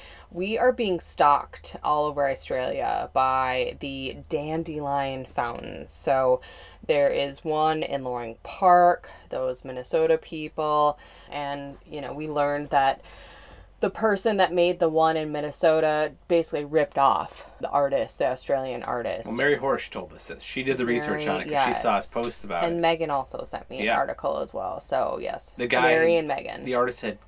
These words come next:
Speaker 2: who, who duped everybody with the one in Minnesota, had
Speaker 1: Mm-hmm.
Speaker 2: come to Australia,
Speaker 1: Saw
Speaker 2: seen the dandelion,
Speaker 1: the O G. Mm-hmm.
Speaker 2: and then gone back to Minnesota.
Speaker 1: Replicated
Speaker 2: Yeah, and
Speaker 1: it.
Speaker 2: replicated it.
Speaker 1: Yes.
Speaker 2: And you saw more at this museum.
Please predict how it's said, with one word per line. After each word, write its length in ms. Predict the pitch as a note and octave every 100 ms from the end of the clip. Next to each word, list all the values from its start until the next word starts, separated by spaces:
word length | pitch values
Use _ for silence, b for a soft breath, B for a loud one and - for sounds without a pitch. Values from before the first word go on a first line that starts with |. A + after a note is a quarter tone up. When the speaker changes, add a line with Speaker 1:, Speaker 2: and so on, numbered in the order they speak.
| _ _ - -
Speaker 2:
who, 240 | B2+ A#2+ - - - - -
who 120 | -
duped 480 | - C#3 C3 - -
everybody 500 | G#2 F#2+ F#2 E2+ F#2+ - - - -
with 120 | A2+ A2+
the 60 |
one 140 | G#2 G2+
in 80 | G2
Minnesota, 500 | F#2 - G#2+ F2 E2
had 160 | G#2+
Speaker 1:
Mm-hmm. 140 | D3+ D3
Speaker 2:
come 160 | C#3+
to 140 | - C#3+
Australia, 680 | B2 - A2 F2+ D#2+ - - _
Speaker 1:
Saw 600 | - D3+ C#3+ C#3+ C#3 C#3+
Speaker 2:
seen 280 | C#3+ D#3 F#3
the 80 | F#3
dandelion, 580 | B2+ G#2 G2+ F#2 F2+ F2+
Speaker 1:
the 60 |
O 80 | F#2
G. 200 | A2+ C3 E3 -
Mm-hmm. 180 | E3+ D3+
Speaker 2:
and 400 | C#3+ - A#2 A#2
then 80 | A#2
gone 240 | A#2+ A#2
back 200 | A2+ A2
to 80 | A#2+
Minnesota. 340 | A2 G#3+ A#3 G#2+
Speaker 1:
Replicated 320 | - C#3 A#2
Speaker 2:
Yeah, 140 | B2+ A2
and 100 | A2+
Speaker 1:
it. 20 | A#2+
Speaker 2:
replicated 300 | - G2+ F2
it. 100 | -
Speaker 1:
Yes. 520 | E3 - - - - _ _ _ -
Speaker 2:
And 180 | G#2 G#2
you 100 | G#2
saw 240 | - G#2
more 200 | A2 C3+
at 80 | -
this 160 | D#3 -
museum. 260 | G#2+ -